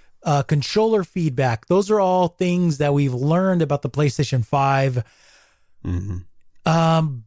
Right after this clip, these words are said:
Speaker 1: but as far as, like, what are these other things? Like, what is
Speaker 2: Mm-hmm.
Speaker 1: the bigger differences yet to be announced? What are the, the, these, uh, separate features? I have no idea.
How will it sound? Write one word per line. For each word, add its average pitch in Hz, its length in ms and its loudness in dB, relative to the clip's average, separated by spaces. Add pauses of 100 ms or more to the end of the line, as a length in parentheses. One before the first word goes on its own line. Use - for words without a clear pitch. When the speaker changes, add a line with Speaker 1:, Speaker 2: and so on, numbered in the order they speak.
Speaker 1:
but 208 420 0
as 156 160 -4
far 220 360 0
as, 180 180 -2
like, 165 200 0
what 139 280 0
are 180 260 2
these 160 680 0 (100)
other 143 320 0
things? 220 800 -2 (220)
Like, 123 240 -2
what 160 180 2
is 190 120 0
Speaker 2:
Mm-hmm. - 100 -2
Speaker 1:
the 135 60 0 (140)
bigger 175 320 0
differences 170 840 0
yet 156 160 0
to 156 80 -6
be 143 120 2
announced? 135 540 0
What 143 160 0
are 151 120 2
the, 139 260 -2
the, 135 240 -2 (260)
these, 139 300 0
uh, 123 160 0
separate 160 420 -4
features? 165 560 -2 (720)
I 208 100 0
have 208 140 2
no 170 140 2
idea. 135 440 -2